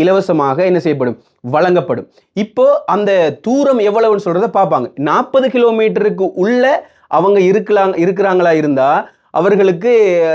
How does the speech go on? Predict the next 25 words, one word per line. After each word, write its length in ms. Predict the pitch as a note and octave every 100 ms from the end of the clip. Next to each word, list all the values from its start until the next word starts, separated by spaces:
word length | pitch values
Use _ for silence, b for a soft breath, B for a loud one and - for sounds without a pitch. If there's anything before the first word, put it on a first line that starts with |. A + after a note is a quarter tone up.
| D3+ F#3+
என்ன 100 | G3+
செய்யப்படும்? 340 | F#3 D3 B2 A2 _ _ _ _ _ _ -
அந்த 180 | D3+ D#3+
விஷயங்கள்லாம் 440 | D#3+ G3 F#3 G3 F3+
வழங்கப்படும். 420 | F#3+ F3+ F3+ - B B
அது 200 | - F#3 C4+
மட்டும் 220 | C4 A#3
இல்லாம 220 | G3 A3+ A3 F#3
மேலதிகமாக, 680 | G#3 C4+ C4 A3+ F#3 C#3+ B2+ C3+
அதற்கு 220 | F3 F3 F3
மேலதிகமாக 500 | G#3 G#3 F#3+ D3+ D3 D#3
நாற்பது 280 | F#3+ A3+ A3
கிலோமீட்டருக்கு 520 | G#3 G3+ F3+ F3 D#3
அங்கால 300 | G#3 A3+ G#3 -
தள்ளி 320 | E3 A3 G#3 C#3 C3+ B
அவர்களுடைய 420 | - E3+ F#3 F3 D3
வீடு 180 | D#3+ A#3+ G#3+
அமையுமாக 380 | F#3 G3 F#3 F3 D#3
இருந்தா, 280 | C3+ C3 C3 C3 b b b b G#2+
ஆ, 80 | B2 B2 B2
அரசாங்கத்தினுடைய 840 | D3+ G3 A#3+ A#3 A3+ F#3 G3 F3+ G#3+ A3
உத்தியோகபூர்வ 640 | F3 - C4+ B3+ A3 A3+ G#3 F#3
வீட்டு 220 | F#3+ G#3 G3 F3
திட்டங்கள் 340 | G#3 G#3+ G3+ G3+
இருக்குதானே, 340 | F#3+ F3+ D#3